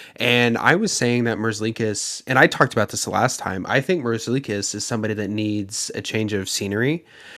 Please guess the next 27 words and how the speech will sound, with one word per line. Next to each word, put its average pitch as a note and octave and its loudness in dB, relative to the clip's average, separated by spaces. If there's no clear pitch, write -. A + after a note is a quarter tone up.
And A#2 -2
this C#3 4
was C3+ 4
when A2+ 2
the A2 -4
Canucks G#2+ -4
were G#2 -2
playing G2 -4
just G2+ -4
terribly, A2+ 2
and A#2+ -6
how B2 4
we A#2 0
could B2+ 0
maybe A#2 2
do, A2+ 2
like, G#2+ 2
a A2+ 2
one-for-one B2+ 2
between A#2+ 2
Demko A#2 2
and, A2 0
and A2+ 4
Merzlikis, A2+ 0
or, G#2+ 0
you A2+ 2
know, G2 -2